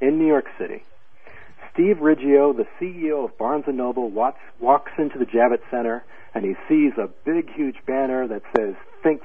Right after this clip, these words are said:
Fun, Mind Challenging Games, Everybody Plays." And Steve Riggio has an epiphany.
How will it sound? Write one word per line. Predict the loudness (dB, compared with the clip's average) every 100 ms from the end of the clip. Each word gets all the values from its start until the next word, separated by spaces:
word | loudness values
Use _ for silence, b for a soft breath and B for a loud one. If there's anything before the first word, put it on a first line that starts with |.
| -10
Fun, | -10 -10 -14 -18 b b b b
Mind | 2 4 4 2
Challenging | 2 2 0 -4 -2
Games, | -2 -4 -12 -16 -16 -16 -4
Everybody | -2 0 0 0 -2
Plays." | -6 -6 -8 -10 -16 -18 -16 -16 -16 -16 -16 -16 -16 -16 -16 -14 -12
And | -10
Steve | 0 2
Riggio | 4 4 4 0
has | 0 -2
an | -2
epiphany. | -4 -2 -2 -2 -8